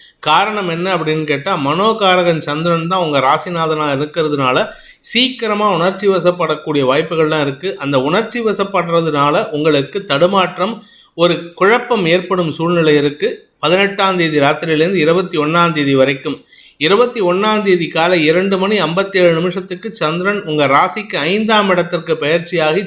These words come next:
செந்த-, செவ்வாயின் பார்வையில வராரு. உங்க ராசிக்கு பாக்கியஸ்தானாதிபதி, பூர்வ புண்ணியஸ்தானாதிபதி, பாக்கியஸ்தானாதிபதி குரு,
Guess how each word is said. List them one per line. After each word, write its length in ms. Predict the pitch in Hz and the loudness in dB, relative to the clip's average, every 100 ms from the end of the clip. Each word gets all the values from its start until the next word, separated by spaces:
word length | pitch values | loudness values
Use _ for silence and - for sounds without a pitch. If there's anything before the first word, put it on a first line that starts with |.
| - | -4
செந்த-, 320 | 151 175 170 - - - - | -6 -4 -6 -8 -20 -8 0
செவ்வாயின் 640 | 175 190 214 208 185 160 | 0 2 0 0 -2 0
பார்வையில 460 | 151 165 170 156 | 0 2 0 2
வராரு. 440 | 143 143 143 135 - | 2 2 2 0 -4
உங்க 260 | 135 151 139 | -6 -2 2
ராசிக்கு 720 | 131 160 - 196 202 165 120 - - _ _ 123 | 2 2 -2 -10 -4 -2 -2 -6 -20 _ _ 2
பாக்கியஸ்தானாதிபதி, 1400 | 165 202 208 220 - 202 180 170 165 160 156 160 190 - | 2 2 -2 -2 -2 -2 0 0 0 -2 -2 0 -2 0
பூர்வ 260 | 190 220 | 2 2
புண்ணியஸ்தானாதிபதி, 1080 | 202 185 175 165 170 151 147 143 139 139 127 120 | 2 0 0 -2 -2 -2 0 -2 -2 0 -2 0
பாக்கியஸ்தானாதிபதி 1080 | 139 180 208 202 202 180 175 165 160 175 180 | 0 0 0 -4 -2 0 0 0 -2 -4 -2
குரு, 420 | 160 180 269 | 2 2 2